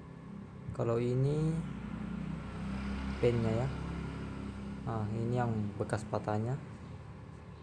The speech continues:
Ya, ini dia punya skrup-skrup. Ada empat, ada empat buah. Ini tuh yang patahnya, yang ininya. Jadi di atas sini ini dikasih turun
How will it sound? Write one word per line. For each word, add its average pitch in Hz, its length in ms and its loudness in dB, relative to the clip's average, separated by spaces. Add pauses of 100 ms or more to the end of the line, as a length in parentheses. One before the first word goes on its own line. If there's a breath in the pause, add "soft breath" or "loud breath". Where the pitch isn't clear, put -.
(920)
Ya, 117 160 0 (160)
ini 120 400 0
dia 117 160 0
punya 113 320 -2 (1120)
skrup-skrup. - 880 -2 (1040)
Ada 110 160 4
empat, 113 320 0 (400)
ada 110 160 0
empat 110 180 2 (140)
buah. 117 240 4 (800 loud breath)
Ini 131 320 6
tuh 143 240 8
yang 127 240 8
patahnya, 117 340 6 (380)
yang 110 80 6
ininya. 117 400 4 (1040)
Jadi 117 160 6
di 117 160 6
atas 120 320 2
sini 127 240 4 (1600)
ini 123 240 2
dikasih - 480 -2
turun 127 320 2